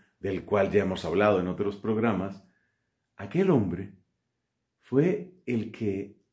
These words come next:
en realidad puso tan difíciles las cosas para San Atanasio,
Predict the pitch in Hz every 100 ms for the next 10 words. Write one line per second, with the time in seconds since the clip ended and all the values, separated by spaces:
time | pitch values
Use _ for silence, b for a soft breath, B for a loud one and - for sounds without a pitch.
0 | _ 110 104 101 101 117 143 151 - _
1 | _ _ _ _ _ _ _ _ 135 139
2 | 170 170 135 117 107 - 165 - 214 143
3 | 95 - - 151 151 107 - - 101 98
4 | - 95 92 95 120 151 - 90